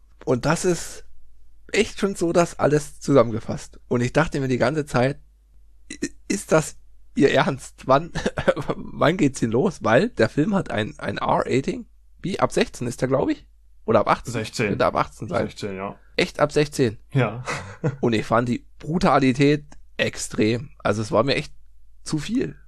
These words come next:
Speaker 1: Und es hat auch, finde ich,
Speaker 2: Zu
Speaker 1: alles in
Speaker 2: viel?
Speaker 1: dem Film kaputt gemacht.
Speaker 2: Okay.
Speaker 1: Ja, zu viel.
Speaker 2: Sagte der Rambo-Liebhaber. <laughs>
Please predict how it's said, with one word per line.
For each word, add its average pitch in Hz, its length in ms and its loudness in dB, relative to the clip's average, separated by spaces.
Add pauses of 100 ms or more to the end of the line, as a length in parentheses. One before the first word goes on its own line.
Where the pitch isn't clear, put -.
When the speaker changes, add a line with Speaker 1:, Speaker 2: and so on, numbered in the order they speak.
(280)
Speaker 1:
Und 120 160 0
es 110 120 -4
hat 143 120 4
auch, 135 140 2 (800)
finde 135 280 -2
ich, 123 80 -6
Speaker 2:
Zu - 260 -4
Speaker 1:
alles 208 320 2
in - 60 -4
Speaker 2:
viel? 170 80 0
Speaker 1:
dem 151 140 2
Film 147 220 0
kaputt - 300 -2
gemacht. - 340 -4 (460)
Speaker 2:
Okay. 131 240 0
Speaker 1:
Ja, 185 220 2
zu - 160 -10
viel. - 300 -6 (380)
Speaker 2:
Sagte 139 480 0
der 120 300 4
Rambo-Liebhaber. 110 1160 0 (180)
<laughs> 135 640 4